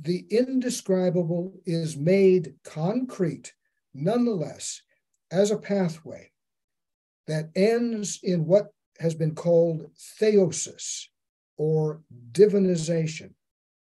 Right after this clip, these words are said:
Theosis, the Greek word, divinization, the Latin-based word used in the West. The transformation of the human,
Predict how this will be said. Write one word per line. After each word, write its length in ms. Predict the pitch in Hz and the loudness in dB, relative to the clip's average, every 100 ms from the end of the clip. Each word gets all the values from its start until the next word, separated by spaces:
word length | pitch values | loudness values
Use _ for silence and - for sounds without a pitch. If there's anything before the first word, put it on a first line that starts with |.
| - | -4
Theosis, 800 | 156 175 202 196 190 156 - - _ | 2 6 6 6 0 -2 -8 -12 _
the 80 | 127 | -18
Greek 400 | 117 170 190 - | -2 2 2 0
word, 400 | 175 170 160 156 _ _ _ - - | -2 0 -2 -8 _ _ _ -14 0
divinization, 1000 | 190 196 175 160 160 160 156 160 147 139 _ - | 2 4 2 2 0 0 -4 -6 -10 -14 _ -16
the 80 | |
Latin-based 960 | 143 156 180 180 180 156 139 151 139 - | -8 0 2 2 0 -2 -2 -4 -4 -10
word 520 | 127 156 151 139 120 _ _ - | -8 -4 -2 -4 -8 _ _ -12
used 560 | 139 160 160 151 - - | -4 -2 0 -2 -6 -8
in 360 | 151 143 139 - | -6 -6 -10 -8
the 120 | 151 | -6
West. 480 | 147 143 - - - _ _ _ _ _ | -6 -8 -10 -16 -18 _ _ _ _ _
The 80 | 139 | -16
transformation 1000 | - 214 254 254 220 208 196 180 180 180 170 | -4 2 2 2 0 2 4 2 0 -4 -2
of 140 | 160 | -4
the 80 | 165 | -2
human, 380 | - 190 139 | 0 0 0